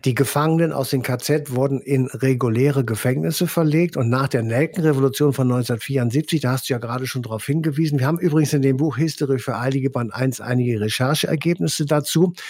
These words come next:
Da wurden die Lager noch weiter genutzt bis zum neunzehnten Juli neunzehnhundertfünfundsiebzig. Und die Täter, und das ist wirklich bedenklich, die wurden nie vor ein Gericht gestellt.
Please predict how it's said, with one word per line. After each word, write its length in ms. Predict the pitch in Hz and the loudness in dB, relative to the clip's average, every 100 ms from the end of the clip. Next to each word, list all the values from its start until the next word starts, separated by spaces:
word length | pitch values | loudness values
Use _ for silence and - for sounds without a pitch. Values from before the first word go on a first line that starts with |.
| - - - | -12 -12 -2
Da 180 | 131 127 | 0 4
wurden 220 | 151 180 | 4 4
die 100 | 160 | 4
Lager 320 | 139 139 156 | 4 4 4
noch 300 | 151 131 110 | 4 4 2
weiter 260 | 123 185 190 | 2 4 4
genutzt 400 | 165 165 151 - | 4 2 2 0
bis 220 | 202 - | 0 0
zum 200 | - 143 | 0 2
neunzehnten 580 | 127 143 175 - 110 143 | 2 2 0 -2 -4 -4
Juli 340 | 120 135 143 | -2 0 0
neunzehnhundertfünfundsiebzig. 1120 | 127 123 117 123 - 143 143 123 113 - 98 95 | 0 0 -4 -8 -2 0 2 0 -2 -6 -10 -10
Und 120 | 107 | -10
die 100 | 104 | -12
Täter, 560 | - 190 208 117 156 - | -2 0 0 0 -2 -6
und 200 | 110 - | -12 -6
das 200 | 147 165 | -8 -8
ist 180 | - | -12
wirklich 260 | 147 165 - | -8 -8 -6
bedenklich, 460 | 151 135 123 117 110 | -4 -2 -2 -4 -6
die 220 | 110 110 | -6 -4
wurden 280 | 117 113 117 | -6 -4 -2
nie 200 | 151 170 | -2 -2
vor 180 | 156 | -4
ein 140 | 127 131 | -4 -4
Gericht 340 | 120 131 - | -4 -6 -8
gestellt. 520 | - - - 65 - | -8 -8 -6 -10 -12